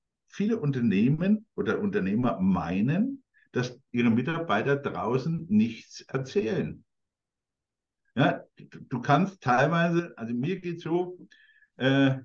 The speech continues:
du wirst es ja genauso, du reist an, du gehst am Abend durch eine Stadt durch, du triffst Mitarbeiter von der Firma.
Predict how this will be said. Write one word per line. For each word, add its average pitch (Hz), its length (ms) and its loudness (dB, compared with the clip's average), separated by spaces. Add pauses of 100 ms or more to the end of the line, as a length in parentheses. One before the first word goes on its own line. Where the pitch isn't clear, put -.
(1500)
du 139 120 -6
wirst 165 180 -6
es 143 100 -6
ja 143 60 -2
genauso, 107 380 -4
du 107 160 -8
reist 120 420 2
an, 147 420 0
du 110 140 -8
gehst 127 420 -2
am 107 200 2
Abend 120 280 2
durch 110 100 0
eine 101 120 -2
Stadt 101 340 -4
durch, 156 260 0
du 120 100 -6
triffst 117 280 -4
Mitarbeiter 120 580 2
von 104 200 0
der 104 100 4
Firma. 82 420 -8